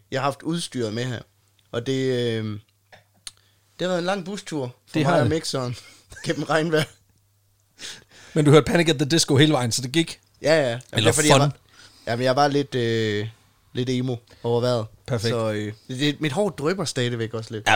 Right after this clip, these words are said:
Speaker 2: det er, det er
Speaker 1: Tænk, at så lidt hår kan dryppe så meget.
Speaker 2: Jamen, det er
Speaker 1: forstår jeg.
Speaker 2: det. Men altså, det er jo bare et spørgsmål om tid, så falder resten af, og så er alt godt.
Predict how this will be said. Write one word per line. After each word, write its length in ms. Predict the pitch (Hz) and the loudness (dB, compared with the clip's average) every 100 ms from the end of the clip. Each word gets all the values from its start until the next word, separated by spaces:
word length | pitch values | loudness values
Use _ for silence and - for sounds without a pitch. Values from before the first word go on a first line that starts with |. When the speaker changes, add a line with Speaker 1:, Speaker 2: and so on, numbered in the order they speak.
| - | 2
Speaker 2:
det 80 | 104 | -2
er, 120 | - - | -4 -4
det 80 | |
er 40 | 131 | -2
Speaker 1:
Tænk, 260 | - 208 | 2 2
at 120 | 143 - | 2 2
så 140 | 160 | 2
lidt 180 | 156 139 | 4 2
hår 160 | 151 | 0
kan 140 | 135 117 | -2 -6
dryppe 240 | 120 120 | -8 -6
så 100 | - | -6
meget. 240 | 117 104 98 | -4 -4 2
Speaker 2:
Jamen, 180 | 160 143 | 4 4
det 60 | |
er 40 | 139 | 6
Speaker 1:
forstår 100 | 151 | 6
jeg. 80 | 147 | 6
Speaker 2:
det. 120 | 120 | 2
Men 100 | 135 | -2
altså, 160 | 123 - | -2 -2
det 60 | |
er 40 | 139 | 0
jo 40 | |
bare 80 | 139 | 0
et 60 | |
spørgsmål 280 | - 135 139 | 0 -2 -2
om 60 | 113 | -4
tid, 160 | 143 | -4
så 80 | 127 | -4
falder 300 | 113 131 117 | -2 -4 -4
resten 200 | 127 131 | -6 -6
af, 100 | 123 - | -8 -6
og 60 | |
så 80 | 135 | -6
er 40 | |
alt 120 | 120 113 | -6 -8
godt. 140 | 110 | -14